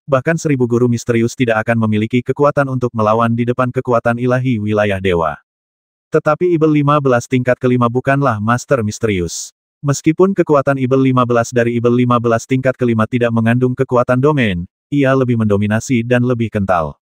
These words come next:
Jika kekuatan domain Dewa Domain dibandingkan dengan air, kekuatan Ibel lima belas Ibel lima belas tingkat lima seperti batu gunung. Hanya dengan kecepatan yang sedikit lebih lambat, Ibel lima belas tingkat kelima Urki menyerang Dewa Alam Bawah dengan satu serangan.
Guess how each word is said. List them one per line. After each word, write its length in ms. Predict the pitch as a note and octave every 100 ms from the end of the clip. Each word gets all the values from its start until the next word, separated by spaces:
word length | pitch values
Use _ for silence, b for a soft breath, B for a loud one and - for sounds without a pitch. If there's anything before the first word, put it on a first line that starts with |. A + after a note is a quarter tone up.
| _ _ _ _ _
Jika 320 | B2+ D3 -
kekuatan 480 | F#3+ F3+ D3+ C#3+ D3
domain 320 | C3 B2+ C#3
Dewa 320 | C#3 A#2+ A#2
Domain 320 | A#2 A#2 B2+ C3+
dibandingkan 560 | A#2+ A2 A2+ A#2+ B2+
dengan 240 | A#2+ A2+ A#2
air, 400 | A#2+ F#2+ G#2 - _ -
kekuatan 400 | D#3 D#3 D3+ D#3
Ibel 320 | C#3+ B2 A#2
lima 160 | A2+ A2+
belas 240 | A2+ -
Ibel 320 | B2+ A#2 B2+
lima 160 | C#3 G#2
belas 320 | G#2+ A2 -
tingkat 320 | C#3 C3+ C3+
lima 300 | C#3 C#3 G#2+ G2
seperti 480 | C3+ D3 D3 A2+
batu 320 | F#2 G#2 G#2+ G2+
gunung. 400 | G2 F2 D#2 D2 _ _ _ _ _ _ _
Hanya 320 | - D#3 F3+
dengan 240 | F3+ D#3+
kecepatan 560 | D3 D3 C3+ B2+ C#3+ D3
yang 160 | C3 B2
sedikit 400 | B2 B2 C3+ B2+
lebih 240 | A#2+ A#2+
lambat, 320 | B2 A#2 F#2 - _ _
Ibel 320 | C#3+ D3+ E3+ D#3+
lima 80 | C#3
belas 160 | B2 A#2+
tingkat 320 | B2+ A#2+ A#2+
kelima 320 | A#2+ A#2 A2+
Urki 240 | A#2+ B2 C3
menyerang 400 | B2+ B2 B2 A#2+
Dewa 320 | B2 B2 A#2
Alam 240 | A#2 A2+
Bawah 320 | A2+ A#2 A#2
dengan 320 | A#2+ D3 C#3+ G2
satu 320 | - A#2 A2+
serangan. 560 | - G2+ F2+ E2 D2+